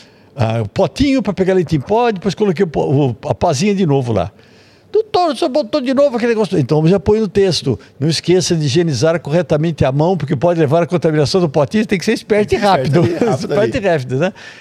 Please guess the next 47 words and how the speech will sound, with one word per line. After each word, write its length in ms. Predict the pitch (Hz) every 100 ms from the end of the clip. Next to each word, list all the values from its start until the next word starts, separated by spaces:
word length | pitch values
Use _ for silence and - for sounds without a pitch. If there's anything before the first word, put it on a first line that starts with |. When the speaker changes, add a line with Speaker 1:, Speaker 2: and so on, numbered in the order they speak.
| -
Speaker 1:
E 40 |
depois 200 | 151 202
as 100 | 233 226
pessoas 280 | 233 233 240
Speaker 2:
Que 40 |
Speaker 1:
vão, 80 | 247
eu 60 |
acho 80 | 269
Speaker 2:
demais, 200 | - 233 143
Speaker 1:
bacana. 160 | 180
Eu 60 | 208 202
Speaker 2:
doutor 120 | 180
Speaker 1:
acho 100 | 151
que, 60 | 320
Speaker 2:
Bactéria. 300 | 320 185 147 - -
Speaker 1:
eu 60 | -
acho 120 | 220
que, 240 | - 180 127 - -
gente, 320 | 202 214 180
ninguém 320 | 185 175 233
nasce 380 | 202 190 - 180
sabendo 460 | - 139 151 139
tudo. 460 | 107 165 214 190 151
Então, 300 | 139 170 147 - -
acho 200 | 139 147
que 100 | -
tudo 540 | 151 _ 262 277 170 139
na 160 | 131
vida, 280 | 117 202 160
você 320 | 127 151 -
mesmo 240 | 214 180 139
que 100 | 127
está, 180 | - 127
o 420 | - 151 160 147
sucesso, 680 | - 180 - 165 170 - 120
esse 440 | - 120 110 104 - - - -
podcast 320 | 127 113 127 -
que 40 |
você 80 | 123
tá 100 | 123
fazendo, 500 | - 107 143 220 90 - _ 208
mas 140 | 254
você 100 | 262
tem 140 | 277
toda 180 | 196 240
uma 120 | 233 277
equipe. 520 | - 226 - 127